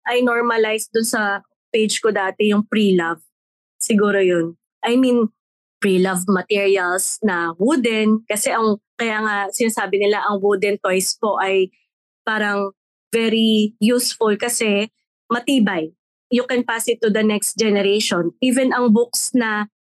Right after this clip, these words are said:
may cost sa una, pero ang resale value niya, pwede mo siyang i-resell kasi maganda pa siya or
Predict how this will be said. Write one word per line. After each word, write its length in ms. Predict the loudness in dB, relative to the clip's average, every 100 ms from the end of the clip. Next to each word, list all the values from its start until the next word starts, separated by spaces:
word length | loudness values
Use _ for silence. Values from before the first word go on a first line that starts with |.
| -2
may 160 | -2 0
cost 240 | -2 -2
sa 80 | -2
una, 480 | 0 2 2 0 -2 -4
pero 160 | -2
ang 160 | 2 2
resale 400 | 0 -2 -2 -2
value 400 | -2 -2 0 0
niya, 240 | 0 -4 -10 _ _ _ -4
pwede 240 | 0 2 2
mo 80 |
siyang 240 | 2 0 0
i-resell 400 | 0 0 0 -2
kasi 240 | -2 0
maganda 400 | 2 2 2 0
pa 160 | 0 -4
siya 240 | -2 -2
or 400 | 0 0 0 -2